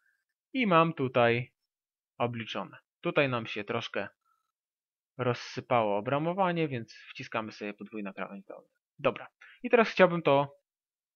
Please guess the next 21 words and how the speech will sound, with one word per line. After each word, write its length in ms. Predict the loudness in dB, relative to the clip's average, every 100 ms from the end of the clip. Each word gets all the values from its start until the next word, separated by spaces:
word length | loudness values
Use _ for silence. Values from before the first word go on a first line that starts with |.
| _ _ _ _ _
zsumować, 800 | -14 -4 0 4 4 4 -6 -12
czyli 260 | -4 0 0
wciskam 360 | -2 -4 -4 -4
sobie 240 | -4 -4
tutaj 300 | -6 -6 -4
na 240 | -4 -4 -6 2
karcie 300 | 2 4 0
edytowania, 520 | 2 2 2 2 2
autosumowanie, 760 | 0 -4 -6 -4 0 0 0 -4
wciskam 400 | -8 -10 -8 -6
Enter. 340 | -4 -6 -6 -12 -20 -20 _ _
Mam 300 | 2 4 4
tutaj 580 | 0 -2 2 2 2 -2 _ _ _ _ _ _ _ _ _ _ _ _ _ _ _ _ _
naszą 540 | 2 2 2 0 0 -4 _ _ _ _ _ 2
cenę, 520 | 4 6 2 0 -4 _ _ _ _ _
którą 300 | 2 4 4
musimy 540 | 2 -6 -8 -6 -6 -8 _ _ _ _ _ _
zapłacić 640 | 4 4 8 6 6 2 -4
za 120 | -4
nasze 260 | -4 -6
zakupy, 600 | 2 2 4 2 4 4